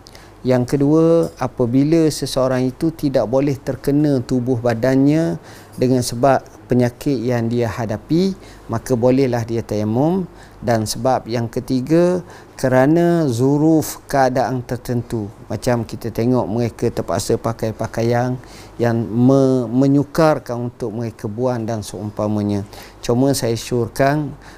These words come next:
pagi-pagi sebelum daripada kita buka pakaian ataupun mula pakai pakaian tersebut, kalau dengan kes yang banyak,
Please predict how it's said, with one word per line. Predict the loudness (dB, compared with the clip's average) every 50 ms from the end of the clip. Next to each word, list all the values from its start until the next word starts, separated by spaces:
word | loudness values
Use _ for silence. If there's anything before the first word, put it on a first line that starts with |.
| -16 -8 -6
pagi-pagi | -4 -4 -4 -2 0 0 0 0 0 0 0 0 0
sebelum | -2 -6 -6 -4 0 2 2 4 2 2 0
daripada | -2 -2 -2 -4 -4 -4 -4 -2 0 0 -2
kita | -2 -4 -8 -12 -6 -2 0 0 0 0 0 -2 -2 -4 -8 -12 -18 -20 -20 -20 -12 -6
buka | -2 -2 -2 -2 0 2 2 4 4 2
pakaian | 0 -4 -4 -2 -2 0 0 2 2 0 0 -2 -4 -6
ataupun | -8 -8 -6 -8 -6 -4 -4 -2
mula | -2 -2 -2 0 0 0 -2 -2
pakai | -4 -6 -6 -4 -2 -2 -2
pakaian | -2 -4 -8 -4 -2 0 0 2 0 0
tersebut, | -2 -6 -6 -6 -2 2 2 2 2 0 -2 -6 -14 -20 -20 -20 -20 -12 -4
kalau | -2 0 2 2 2 2 0 0
dengan | -2 -4 -4 -2 -2 -4 -4 -6
kes | -4 -2 0 0 0 0 -2 -4
yang | -2 -2 0
banyak, | 0 0 0 2 2 2 0 0 -2